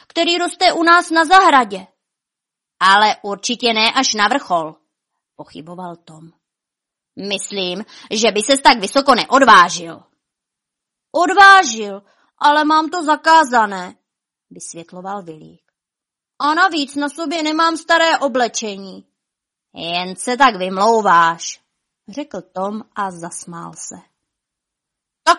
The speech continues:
se dívej, ocekl Vilík a rozběhl se ke kaštanu. Nahoru to šlo dobře.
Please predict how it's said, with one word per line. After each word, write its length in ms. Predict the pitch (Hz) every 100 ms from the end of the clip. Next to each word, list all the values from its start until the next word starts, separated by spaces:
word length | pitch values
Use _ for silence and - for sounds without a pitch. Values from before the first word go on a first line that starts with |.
| -
se 120 | - 453
dívej, 680 | 403 415 277 214 185 180 _ _ _ _ _ _ -
ocekl 480 | - - 349 196
Vilík 480 | 180 185 214 233 247 -
a 140 | - 180
rozběhl 440 | 175 190 220 220
se 160 | 208 208
ke 120 | 180
kaštanu. 600 | 175 165 - 170 160 180 _ _ _ _ _ _ _ 190
Nahoru 500 | 190 180 190 196 208
to 140 | 247
šlo 220 | - 247
dobře. 420 | 180 175 185 175